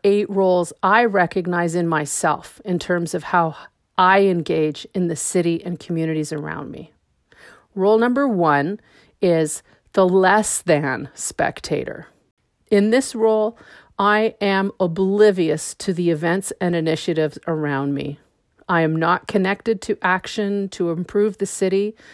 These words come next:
I'm unconscious of the city's investments that serve myself and others, and I choose to not participate in community decision-making.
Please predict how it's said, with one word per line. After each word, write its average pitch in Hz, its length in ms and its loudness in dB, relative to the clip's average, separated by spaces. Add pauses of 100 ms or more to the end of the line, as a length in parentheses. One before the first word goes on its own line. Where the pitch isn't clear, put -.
(300)
I'm 170 160 -2
unconscious 202 720 0
of 196 120 0
the 196 100 -2
city's 196 380 0
investments 185 720 -2
that - 180 -6
serve 190 300 -4
myself 175 500 -2
and 165 120 -6
others, 170 400 -2 (380)
and 196 140 -2
I 180 120 0
choose 240 420 -4
to - 140 -8
not 185 280 -4
participate 170 720 -4
in 156 140 -4
community 156 500 -4
decision-making. 147 920 -6